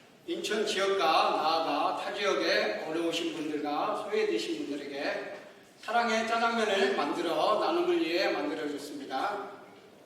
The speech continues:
많은 분들이 저에게 묻습니다. "혹시 중국 식당을 하시나요? 혹은 중식 자격증을 갖고 계신가요?" 저는 그 어떤 것도 가지지 않았습니다.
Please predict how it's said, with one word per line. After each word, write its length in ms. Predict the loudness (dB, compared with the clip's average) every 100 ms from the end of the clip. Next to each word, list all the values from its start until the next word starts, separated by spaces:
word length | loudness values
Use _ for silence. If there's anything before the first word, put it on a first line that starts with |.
| -20 -20 -20 -20 -20 -20 -20 2
많은 300 | 6 8 8
분들이 360 | 8 10 10
저에게 440 | 10 10 10 10 8
묻습니다. 880 | 6 4 4 4 4 6 4 0 -8 -14 -18 -20 -20 -20 -20 -8
"혹시 400 | -2 0 4 2
중국 300 | 4 4 4
식당을 420 | 4 4 6 6
하시나요? 800 | 4 4 4 6 6 6 6 2 -2 -8 -12 -16 -20 -20 -10
혹은 420 | -4 6 8 8 6
중식 440 | 4 6 4 4
자격증을 520 | 2 2 2 2 2
갖고 280 | 0 0 0
계신가요?" 840 | 2 2 0 0 2 2 0 -4 -8 -14 -18 -20 -20 -10
저는 380 | 2 6 8 10
그 260 | 10 10
어떤 280 | 10 10 8
것도 280 | 8 6 6
가지지 400 | 4 2 2 4
않았습니다. 920 | 4 4 2 0 -2 0 0 0 -4